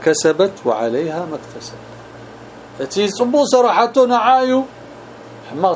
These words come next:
تسريحون نام نفسا يزملس يلو رب سبحانه وتعالى. إذي دليل ناي، آه، قرآن مالتيو ود سب دليت كم زلو كقاقين كله بدليتو يقاقين.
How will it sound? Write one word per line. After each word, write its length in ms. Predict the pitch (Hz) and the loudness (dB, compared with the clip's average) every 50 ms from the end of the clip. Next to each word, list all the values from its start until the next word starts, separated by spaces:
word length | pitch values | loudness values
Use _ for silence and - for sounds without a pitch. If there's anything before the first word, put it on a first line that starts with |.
| - | 0
تسريحون 640 | 160 147 - 151 143 143 131 - 156 165 190 208 226 233 - - - - - 170 | -2 0 2 2 2 2 0 0 0 0 0 0 -4 -8 -14 -18 -20 -20 -10 -4
نام 140 | 156 160 160 156 | -4 -2 -2 -2
نفسا 200 | 147 - - 156 135 120 | -4 -2 -2 -2 -4 -4
يزملس 540 | 107 110 110 107 101 104 104 101 98 - - - - - - - | -6 -10 -14 -14 -14 -14 -14 -14 -14 -14 -16 -16 -16 -16 -14 -10
يلو 200 | 135 127 117 113 110 | -8 -6 -4 -4 -4
رب 120 | 110 113 - - - | -4 -8 -10 -14 -16
سبحانه 300 | - - - - - - | -16 -18 -20 -20 -18 -18
وتعالى. 280 | - - - - - - - - - - 117 117 - - 117 - - - - 120 113 117 - - - - - - - - - - - - - - - - 156 | -20 -20 -20 -20 -20 -20 -20 -20 -20 -20 -20 -20 -20 -20 -20 -20 -20 -20 -20 -20 -20 -20 -20 -20 -20 -20 -20 -20 -20 -20 -20 -20 -20 -20 -20 -20 -8 -2 -2
إذي 180 | 180 226 302 311 254 240 | 0 2 2 2 4 4
دليل 300 | 240 226 220 220 220 214 196 | 2 2 2 2 2 2 2
ناي، 200 | 180 180 180 180 175 175 175 - - - - - - - - - - - - - - - - - - - - - - - | 0 2 2 2 0 -2 -4 -6 -14 -20 -20 -20 -20 -20 -20 -20 -20 -20 -20 -20 -20 -20 -20 -20 -20 -20 -20 -20 -8 -2
آه، 1000 | 160 156 156 156 151 151 151 147 143 143 139 139 135 135 131 131 131 127 123 127 120 113 - | 2 4 4 4 4 4 4 4 2 2 2 2 0 0 0 -2 -2 -4 -6 -6 -8 -2 0
قرآن 360 | 151 151 175 165 185 202 185 165 156 151 | 0 0 2 2 2 2 2 0 0 0
مالتيو 420 | 151 160 185 190 185 - 220 240 247 240 - - - - - - - - | 2 2 2 0 0 0 -2 -2 -2 -2 -6 -12 -20 -20 -20 -16 -4 -2
ود 180 | 151 147 147 139 139 | 0 0 0 -2 -6
سب 260 | - - 190 202 175 143 123 | -2 0 0 0 -2 -4 -8
دليت 260 | 135 123 156 190 190 - - | -6 -2 -2 -2 -4 -4 -8
كم 120 | 139 127 117 110 | -8 -8 -6 -8
زلو 300 | 113 107 104 104 104 104 101 101 98 - - - - | -8 -8 -8 -10 -10 -10 -10 -12 -14 -16 -18 -10 -8
كقاقين 480 | 147 131 127 156 156 156 139 147 139 131 - | -8 -4 0 0 0 2 0 0 -2 -2 -2
كله 200 | 147 139 151 196 196 165 | -4 -2 -2 -2 -4 -4
بدليتو 440 | 156 143 135 127 131 127 120 - 117 117 | -6 -8 -6 -4 -4 -6 -6 -8 -14 -16
يقاقين. 400 | - - - - - - - | -14 -14 -14 -14 -16 -18 -20